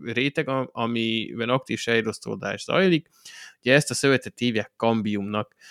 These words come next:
ami osztódni tud, és ez egyébként két irányba osztódik,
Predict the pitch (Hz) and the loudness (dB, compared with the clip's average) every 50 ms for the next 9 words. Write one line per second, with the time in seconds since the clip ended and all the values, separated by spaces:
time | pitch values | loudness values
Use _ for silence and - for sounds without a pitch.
0 | - - _ - 110 117 120 113 - - 110 101 101 - 180 202 190 - - - | -20 -18 _ 0 2 2 2 2 0 -4 -4 -4 0 2 2 2 2 -2 -8 -6
1 | 117 120 123 117 117 - 120 117 - - - 131 127 123 - 113 110 110 104 104 | -2 -2 0 0 0 0 -2 -4 -2 2 4 4 4 4 2 0 0 0 0 -2
2 | 98 107 120 127 - - - 139 139 143 156 175 170 | -2 -2 -2 -2 -4 -6 -4 -2 0 2 2 0 0